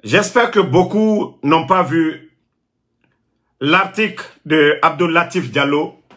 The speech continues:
Je vais lire pour vous l'article d'Abdou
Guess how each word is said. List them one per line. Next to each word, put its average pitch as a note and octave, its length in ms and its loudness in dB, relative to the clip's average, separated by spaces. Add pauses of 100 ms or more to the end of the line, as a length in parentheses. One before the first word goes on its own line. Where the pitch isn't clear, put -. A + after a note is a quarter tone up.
(260)
Je C3+ 140 -6
vais E3+ 160 2
lire D#3+ 240 -2
pour B2 140 -6
vous D3 420 -4 (1200)
l'article D3+ 580 -2
d'Abdou C3+ 440 -2